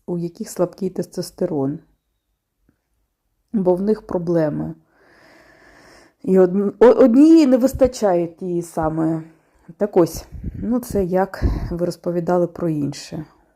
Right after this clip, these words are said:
у цьому плані. Ні, справа не в тестостероні. Справа в тому, що, е, чоловіки шукають, е, чогось нового. Просто,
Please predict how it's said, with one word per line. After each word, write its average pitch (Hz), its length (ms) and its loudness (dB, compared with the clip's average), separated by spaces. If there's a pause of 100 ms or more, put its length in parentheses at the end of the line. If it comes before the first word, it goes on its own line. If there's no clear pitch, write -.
у 170 100 -8
цьому 156 300 -6
плані. 151 500 -6 (480)
Ні, 185 380 -2
справа 269 420 2
не 208 100 -4
в 208 60 -12
тестостероні. 175 920 -10 (1600)
Справа 302 520 6
в - 160 -8
тому, 302 360 4
що, 220 580 0 (120)
е, 180 120 -2
чоловіки 202 1000 2 (460)
шукають, 202 1080 -2 (880)
е, 160 280 -8
чогось 196 520 -2
нового. 160 640 -10 (1500)
Просто, 339 560 -2